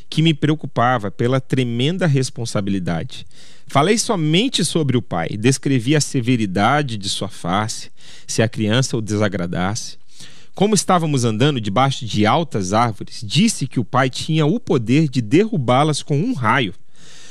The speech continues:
Fazia sol, e eu contei-lhe da grandeza do pai, que criou o sol abrasador e flamejante.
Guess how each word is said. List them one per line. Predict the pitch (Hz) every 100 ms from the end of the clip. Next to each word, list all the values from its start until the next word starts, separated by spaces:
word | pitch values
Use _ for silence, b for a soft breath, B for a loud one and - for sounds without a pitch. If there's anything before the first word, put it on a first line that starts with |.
| B B
Fazia | 175 170 240
sol, | - 202 202 107 - B B B B
e | 143
eu | 170 226
contei-lhe | 226 208 175 185 202 196 120 90 b b
da | 147
grandeza | 156 170 214 151 208 214
do | 127
pai, | 104 - 78 131 - -
que | -
criou | 131 139 151 226
o |
sol | 175 - 139 143 151
abrasador | 120 110 127 113 98 107 165 202
e | 139
flamejante. | - 117 107 85 - -